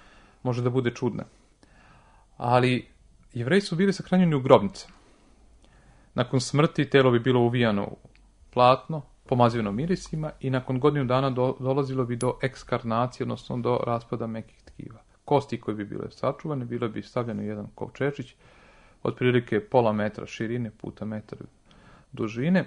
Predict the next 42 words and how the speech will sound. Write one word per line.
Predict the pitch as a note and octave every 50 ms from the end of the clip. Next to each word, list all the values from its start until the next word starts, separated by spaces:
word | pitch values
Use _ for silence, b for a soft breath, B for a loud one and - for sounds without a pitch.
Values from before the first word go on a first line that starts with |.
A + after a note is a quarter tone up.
| - -
koji | - C3+ A#2+
se | - B2
naziva | A#2+ A#2 A#2 A2 G#2+ -
osuar | - A2 - - - C#3 C#3+ C#3 A#2+ F#2 - -
od | G2+ G#2 A#2
grčke | - - - - A2 G2+
reči | G#2+ G#2+ G#2+ G#2+ - - G#2 - b b b b b b b b b b
ostin, | - - A2 - - - C#3+ B2+ G#2 -
što | - - A2
znači | - - - -
kosti, | - - D3+ F3 - - - - B2+ A#2+ - _ _
znači | - A2 - - -
jedan | G#2+ G#2 G2+ G#2 - - - _ _ _ _
kovčežić | - - - - - A#2 A2+ G#2+ F#2+ F#2 - -
za, | - - - - _ _ - -
kao | - - F#2+ G2 - - _ b b b b b b b b b b b b b b b b _ _ _
čuvar | - - A#2 A2 A2 G2+ G2+ B B B B B B _
kosti, | - A2 B2+ C3+ - - - D3 C3+ -
čuvar | - B2+ A#2+ A2+
tih | - - A2 - -
ostataka, | - - - E3+ F#3+ G3 - G3 F#3+ - E3 - - - -
njom | D3+ D3 C#3+ C#3
bi | C3+
bio | B2 B2+ C3 B2+
položen | - - A#2 A2 A2+ A2+ A2 A2+ A2 G#2+ - - _ _
i | - A#2+
čuvan | - - B2+ A2 A2 G#2+ G#2
dalje. | G2 - - D3
I |
tu | - -
bi | C3 C3 B2+ - -
bilo | B2+ A#2+ B2+ B2 A#2+
napisano | A#2+ A#2+ A#2 - - - - A#2+ A2+ G2+
ime | A2+ G#2+ F#2+ -
pokojnika, | - - - - - G2 - - - _ - -
na, | - A#2 G#2+ G2 G#2
naravno, | A2 G#2+ G#2 G2+ G2 G2+ F#2 -
aramejskom | G#2+ G#2+ G#2 G2+ G#2 G#2 - - - A2 G2+
jeziku, | G2+ G2+ G2+ - - - - -
koji | _ - A2+
je | G#2
bio | A2 A2+ G#2+